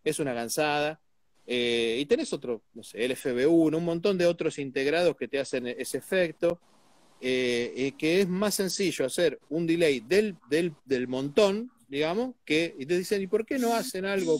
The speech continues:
como?", y te ponen, no sé, Eventide, y porque tenés que saber programar D C P, porque tenés que,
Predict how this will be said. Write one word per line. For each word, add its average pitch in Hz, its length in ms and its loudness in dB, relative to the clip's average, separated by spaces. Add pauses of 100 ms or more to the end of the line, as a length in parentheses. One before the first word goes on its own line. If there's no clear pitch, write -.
como?", 160 560 0 (380)
y 120 80 -4
te 123 120 -2
ponen, 135 300 -2
no 117 80 -6
sé, 101 800 0 (400)
Eventide, 123 840 0
y 170 100 0
porque 160 320 0 (260)
tenés 180 200 0
que 180 80 -2
saber 175 280 0
programar 160 520 0
D 165 100 -2
C 156 160 -2
P, 175 380 0 (300)
porque 123 320 -2
tenés 135 320 -4
que, 123 640 0